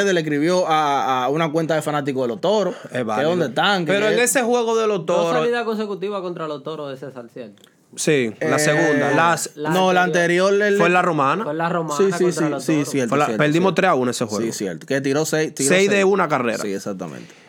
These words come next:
Speaker 2: Ese juego de los Toros y del Licey, te quería comentar algo. El Licey se vio,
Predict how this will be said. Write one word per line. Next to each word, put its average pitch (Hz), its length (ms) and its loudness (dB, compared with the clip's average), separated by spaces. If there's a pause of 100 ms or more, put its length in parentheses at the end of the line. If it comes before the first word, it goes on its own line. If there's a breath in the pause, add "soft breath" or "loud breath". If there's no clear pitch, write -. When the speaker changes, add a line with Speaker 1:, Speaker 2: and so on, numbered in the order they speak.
(220 loud breath)
Speaker 2:
Ese 196 240 0
juego 254 380 0
de 214 100 2
los 180 160 -2
Toros 196 240 -2
y - 20 -4
del 175 140 -2
Licey, 110 420 -4
te 120 140 -6
quería 127 240 -2
comentar 147 380 -2
algo. 107 260 -4
El 143 160 -2
Licey 170 380 0
se 208 180 2
vio, 185 560 0